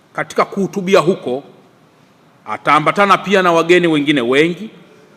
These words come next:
wakiwepo viongozi wa serikali pamoja na viongozi wasio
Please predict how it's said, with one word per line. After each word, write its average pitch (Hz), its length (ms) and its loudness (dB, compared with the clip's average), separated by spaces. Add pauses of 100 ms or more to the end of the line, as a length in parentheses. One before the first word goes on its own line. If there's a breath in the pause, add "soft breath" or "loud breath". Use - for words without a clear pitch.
(760)
wakiwepo 170 520 2
viongozi 185 460 4
wa 156 60 -2
serikali 151 600 -4 (2000)
pamoja 214 380 4
na 196 80 4
viongozi 196 640 4 (100)
wasio 226 600 0